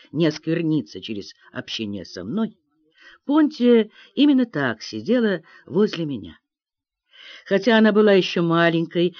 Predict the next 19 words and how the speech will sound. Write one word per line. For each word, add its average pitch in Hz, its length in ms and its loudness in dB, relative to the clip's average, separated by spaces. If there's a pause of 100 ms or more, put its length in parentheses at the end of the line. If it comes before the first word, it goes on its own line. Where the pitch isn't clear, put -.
(160)
можно 214 420 4
было 202 240 2
догадаться, 160 720 -2
какой 156 280 -4
красавицей 113 880 -6
она 107 180 -8
станет. 107 520 -12 (1200)
Прокула, 123 680 2 (300)
сильно 226 460 4
переживавшая 196 880 2
то, 139 160 -4
что 127 220 -10
некрасиво, 135 760 -4 (280)
радовалась 143 680 2
сверкающей 220 800 0
красоте 214 480 -4
Понтии. 123 760 -8 (400)
Я 302 340 4
же 277 440 0